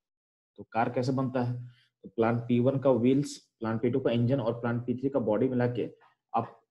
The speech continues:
plant P four है, प्लांट पी फ़ोर में क्या होता है, assembly करते हो, आप सबको जोड़ते हो, ठीक है। तो प्लांट पी फ़ोर क्या है, आपका assembly unit है,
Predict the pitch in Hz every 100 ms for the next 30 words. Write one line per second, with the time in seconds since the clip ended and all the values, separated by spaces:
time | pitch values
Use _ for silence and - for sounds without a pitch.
0 | - 123 131 127 127 123 139 107 - -
1 | _ - 117 117 123 135 147 143 139 143
2 | 139 120 120 127 95 85 82 - _ _
3 | _ _ _ _ _ - 107 120 123 123
4 | 113 107 - 107 85 - _ - 156 107
5 | - - 98 110 117 120 143 143 117 92
6 | 85 - _ _ - 107 - 143 135 -
7 | 123 127 120 127 131 113 98 -